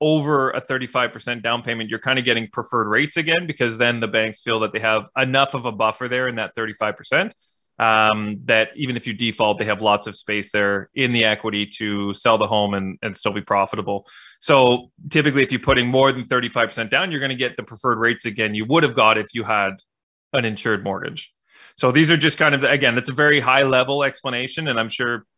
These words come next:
I, I might have gone through that too quickly, but, um,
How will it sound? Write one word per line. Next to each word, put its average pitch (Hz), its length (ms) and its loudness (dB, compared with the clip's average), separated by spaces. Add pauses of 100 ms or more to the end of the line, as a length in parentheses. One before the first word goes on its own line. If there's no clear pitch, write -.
(460)
I, 104 200 0
I 113 40 2
might 113 140 2
have 107 100 -4
gone 110 220 0
through 123 120 -4
that 113 180 0
too 127 100 -8
quickly, 147 360 -4
but, 123 340 2 (400)
um, 107 720 0